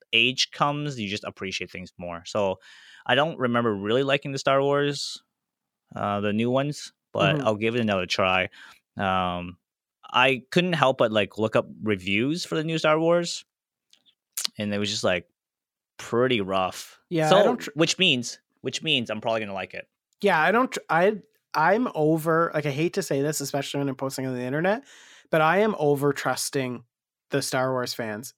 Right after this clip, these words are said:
Speaker 2: They're way too hateful. Way too,
Speaker 1: Is it the
Speaker 2: um,
Speaker 1: Star Wars fans? I, I looked at reviews for, like, Tuesday,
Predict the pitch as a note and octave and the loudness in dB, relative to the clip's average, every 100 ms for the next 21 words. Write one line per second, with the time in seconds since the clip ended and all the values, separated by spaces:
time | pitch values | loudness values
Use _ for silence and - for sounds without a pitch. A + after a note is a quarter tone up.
0 | _ D#3 D#3 D3+ C3 B2 B2+ C3+ D3+ E3+ | _ 2 2 2 -2 -6 -4 -2 2 4
1 | E3+ D3+ - B2 A2+ - - - _ _ | 4 2 -2 -6 -6 -10 -12 -14 _ _
2 | _ _ _ _ _ B2+ B2+ C3 D#3 E3+ | _ _ _ _ _ -16 -10 -2 2 4
3 | E3+ D#3 C#3 - C3 B2+ - C3+ D#3 B2 | 4 4 0 -2 -2 -2 -4 0 0 0
4 | A#2+ A#2+ A#2 D3 C3+ - A2+ B2 F#3 - | 0 0 2 2 2 0 2 2 2 -2
5 | G#2 A#2 - - G#2 A#2 D3+ F3 F3 E3 | 0 0 -2 -12 0 4 4 2 0 -2
6 | C3+ D2 G2 A#2+ A#2+ G#2+ G2+ G#2 G2+ G2 | -6 -8 -6 -4 -4 -6 -4 -4 -4 -6
7 | F2+ - B2 C3 A#2+ F2 | -8 -8 -8 -8 -6 -8